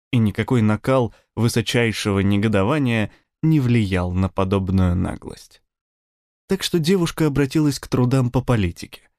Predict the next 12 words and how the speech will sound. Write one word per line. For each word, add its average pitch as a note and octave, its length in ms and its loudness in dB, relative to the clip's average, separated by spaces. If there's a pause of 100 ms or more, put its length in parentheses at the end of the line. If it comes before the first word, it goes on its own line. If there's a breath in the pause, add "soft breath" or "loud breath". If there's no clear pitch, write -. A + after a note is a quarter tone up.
(380)
хотя A2+ 300 0
Рауден A2+ 440 2
подозревал, A2 580 0
что A2+ 220 -2
она G#2+ 160 2
все - 180 -4
равно A#2+ 340 0
вскоре G2+ 440 -2 (280 soft breath)
переметнулась A2+ 680 0
бы F#2 140 -4
к - 120 -12
ним. A#1+ 300 -6